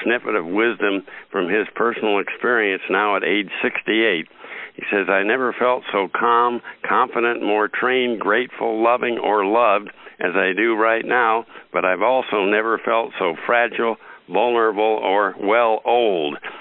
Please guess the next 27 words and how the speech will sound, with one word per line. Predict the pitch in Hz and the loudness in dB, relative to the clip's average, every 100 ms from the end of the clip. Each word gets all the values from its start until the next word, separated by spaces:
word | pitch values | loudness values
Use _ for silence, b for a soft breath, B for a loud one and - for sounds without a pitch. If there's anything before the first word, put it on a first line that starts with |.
| B | B
And | 90 | -2
to | 90 | 0
me, | 117 131 | 2 2
that | 123 110 | 2 2
effectively | 104 127 127 113 98 98 - | 2 0 0 -2 0 0 0
sums | 117 117 117 | 0 2 2
it | 98 107 | 0 2
up | 117 - B B - | 2 0 B B -6
for | 90 104 | -2 0
you | - 107 127 117 | 0 0 2 2
and | 107 | 2
me, | 113 120 | 2 2
just | 101 117 - | 2 -2 0
like | 120 123 | 0 0
for | - 90 | -2 0
Doctor | 95 101 101 | 0 0 -4
Ken. | 90 110 98 110 - B B | -4 0 0 0 -4 B B
Aging | - 123 120 120 117 | -2 -2 0 0 0
is | 110 | 0
no | 117 117 107 - | -2 -2 -2 -2
simple | 143 - 104 | -2 0 0
matter, | 95 95 104 113 - B B | 2 2 2 0 -6 B B
but | 101 | -2
it | 95 - | -2 -2
can | 120 123 123 | -2 0 0
be | 110 | 0
accepted, | 101 - 131 131 - 123 | 0 -2 0 0 0 -4